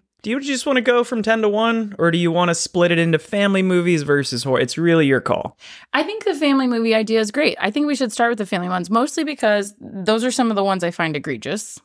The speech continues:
Speaker 1: Okay.
Speaker 2: So let's knock 'em the fuck out,
Speaker 1: Okay.
Speaker 2: as far as I'm concerned.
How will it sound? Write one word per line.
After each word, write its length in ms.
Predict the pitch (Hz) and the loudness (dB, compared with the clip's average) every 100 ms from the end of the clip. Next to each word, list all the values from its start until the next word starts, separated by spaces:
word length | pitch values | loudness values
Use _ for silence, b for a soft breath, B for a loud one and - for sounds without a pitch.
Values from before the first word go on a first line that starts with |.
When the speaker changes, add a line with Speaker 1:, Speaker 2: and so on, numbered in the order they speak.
| - - | -6 -2
Speaker 1:
Okay. 280 | 120 110 120 | 0 2 2
Speaker 2:
So 120 | 165 | 0
let's 240 | 156 156 | -4 -4
knock 240 | 170 165 202 | -2 -2 -2
'em 100 | 214 | -4
the 60 | |
fuck 320 | 220 156 160 147 | -4 -6 -6 -6
out, 240 | - 110 | -6 0
Speaker 1:
Okay. 260 | 127 - 107 | 0 2 0
Speaker 2:
as 220 | 120 147 | -2 -4
far 220 | 151 85 | -6 -4
as 140 | 147 | -4
I'm 180 | 123 107 | -4 -8
concerned. 560 | - 170 - - - | -10 -8 -8 -8 -10